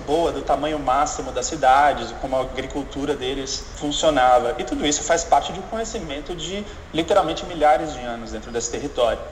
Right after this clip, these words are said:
Quando os portugueses chegaram e colonizaram, eles chegaram com uma tecnologia que permitia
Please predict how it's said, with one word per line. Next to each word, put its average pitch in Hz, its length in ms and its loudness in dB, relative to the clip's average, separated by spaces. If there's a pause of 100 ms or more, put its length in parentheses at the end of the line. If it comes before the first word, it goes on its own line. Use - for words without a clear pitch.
Quando 151 120 0
os - 80 -4
portugueses 139 300 0
chegaram 135 200 2
e 139 60 -6
colonizaram, 156 560 4
eles 170 140 -6
chegaram 139 320 -2
com - 100 -12
uma 131 320 -4 (100)
tecnologia 143 640 -2
que - 100 -6
permitia 147 1000 0